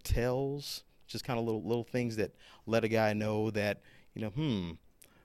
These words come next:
maybe my information isn't exactly safe with it 'cause it's out here on Twitter right now.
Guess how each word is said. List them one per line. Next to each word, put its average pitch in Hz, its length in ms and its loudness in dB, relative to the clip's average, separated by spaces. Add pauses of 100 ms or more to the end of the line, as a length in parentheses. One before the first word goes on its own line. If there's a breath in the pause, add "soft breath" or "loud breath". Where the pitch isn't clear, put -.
(120)
maybe 143 360 4
my 123 200 4
information 117 520 2
isn't 110 320 2
exactly 104 560 0
safe - 400 2
with 98 100 -2
it 92 100 -6
'cause 98 240 -4
it's 110 200 0
out 135 180 8
here 139 140 6
on 110 140 2
Twitter 175 340 12
right 104 220 8
now. 92 300 2